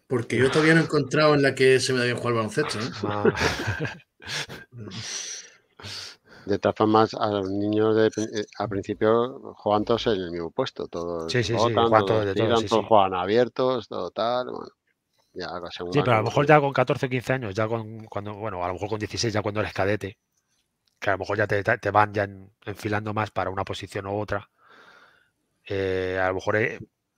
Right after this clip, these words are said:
Speaker 2: aquella escuela es diferente. Vamos, porque tú, por ejemplo, veías a Sabonis y en aquella época veías a Romay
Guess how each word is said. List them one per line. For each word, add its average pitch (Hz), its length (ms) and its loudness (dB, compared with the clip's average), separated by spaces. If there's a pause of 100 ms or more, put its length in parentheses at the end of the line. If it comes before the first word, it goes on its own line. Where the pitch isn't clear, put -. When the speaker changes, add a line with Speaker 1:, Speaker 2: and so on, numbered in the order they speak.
(160)
Speaker 2:
aquella 107 300 4
escuela 107 260 2
es 101 60 -4
diferente. 95 600 -8 (280)
Vamos, 101 240 -8
porque 95 240 -4
tú, 104 160 -6
por 107 140 2
ejemplo, 110 180 0
veías 107 240 0
a 107 40 -2
Sabonis 107 520 -2 (800)
y 107 100 -4
en 101 80 2
aquella 104 260 2
época 107 280 2
veías 95 220 0
a 104 60 4
Romay 107 480 0